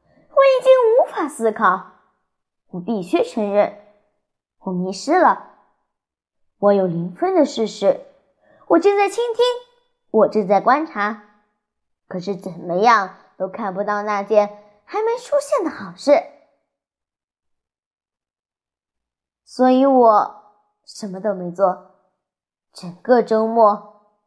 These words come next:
我陷入了低潮。我试着不去想东想西，可是没有用。我知道，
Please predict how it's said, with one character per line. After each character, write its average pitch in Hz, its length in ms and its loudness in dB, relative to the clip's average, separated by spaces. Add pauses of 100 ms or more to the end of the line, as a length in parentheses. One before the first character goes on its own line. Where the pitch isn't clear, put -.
我 175 120 -16
陷 196 240 -4
入 185 80 -4
了 190 100 0
低 233 200 -8
潮。 196 320 -8 (1300)
我 440 80 4
试 554 200 -4
着 381 160 2
不 277 220 0
去 466 200 2
想 202 300 -2
东 233 140 0
想 208 240 -8
西， - 440 0 (920)
可 185 100 -12
是 180 140 -10
没 180 140 -4
有 185 140 -6
用。 220 360 -2 (2500)
我 180 180 -10
知 202 260 0
道， 196 240 2